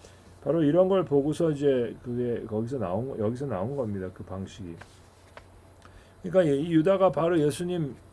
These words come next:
왼쪽에 있었다고 알 수 있고, 어, 그러니까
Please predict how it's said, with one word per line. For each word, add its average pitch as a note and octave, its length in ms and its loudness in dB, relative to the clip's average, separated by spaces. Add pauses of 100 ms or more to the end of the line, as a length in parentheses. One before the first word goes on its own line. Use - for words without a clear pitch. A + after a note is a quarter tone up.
왼쪽에 D3 580 0
있었다고 C3 760 -2
알 A#2 160 -4
수 C#3 160 -8
있고, A#2 500 -4 (800)
어, A2 520 -6
그러니까 E3 680 0